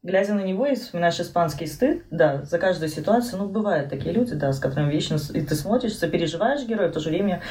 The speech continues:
хочется держаться подальше и радуешься, что это произошло не с тобой по стандарту.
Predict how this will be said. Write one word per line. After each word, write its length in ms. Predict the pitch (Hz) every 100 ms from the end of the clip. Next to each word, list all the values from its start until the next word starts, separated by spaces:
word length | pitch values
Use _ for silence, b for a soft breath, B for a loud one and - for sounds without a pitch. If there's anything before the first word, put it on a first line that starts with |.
| B -
хочется 200 | 190 170
держаться 360 | 156 156 151
подальше 400 | 151 139 120 -
и 20 | 151
радуешься, 400 | 175 165 - 135
что 140 | -
это 100 | 143
произошло 460 | 135 135 135 - 139
не 80 |
с 80 | 135
тобой 320 | 131 120 120
по 180 | 120 -
стандарту. 600 | 135 139 135 139 - -